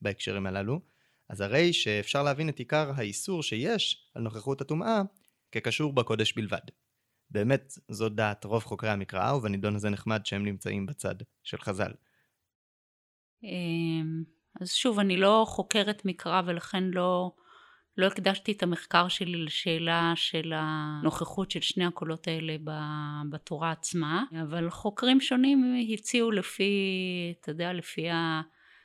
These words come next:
Speaker 2: הגישה הכללית שלהם על הכתוב. היו כאלה שתיארו התפתחות דתית מתפיסה אחת למשניה, היו כאלה שתרצו כדרכם של חז"ל בנסיבות שונות, כן?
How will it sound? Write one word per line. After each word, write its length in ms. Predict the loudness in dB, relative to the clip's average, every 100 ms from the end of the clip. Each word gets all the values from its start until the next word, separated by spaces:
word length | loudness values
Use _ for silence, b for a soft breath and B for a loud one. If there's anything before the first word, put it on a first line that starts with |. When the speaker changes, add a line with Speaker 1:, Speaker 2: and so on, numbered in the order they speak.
| b b -6
Speaker 2:
הגישה 300 | -2 4 4
הכללית 500 | 2 -2 0 0 0
שלהם 440 | 0 2 2 0 -2
על 80 |
הכתוב. 540 | -6 -10 -10 -6 -8 -10 -16 -14 -4
היו 200 | -4 -2
כאלה 240 | -4 -2
שתיארו 560 | -4 -4 -4 -4 -4 -6
התפתחות 640 | -6 -8 -6 -2 -2 0
דתית 460 | -6 -4 -6 -6 -4
מתפיסה 520 | -4 -4 -6 0 0
אחת 320 | 0 -4 -4
למשניה, 760 | -4 -4 -2 0 2 2 2 0 B B B B -4
היו 180 | -2 0
כאלה 260 | 0 0
שתרצו 580 | -2 -4 -4 -4 -4 -2
כדרכם 500 | -2 -2 -2 0 -2
של 160 | -2 -6
חז"ל 520 | -4 -2 2 2 2 -2
בנסיבות 960 | -2 0 0 0 -2 -2 2 0 2
שונות, 560 | 0 0 2 0 -2 -8
כן? 260 | -2 0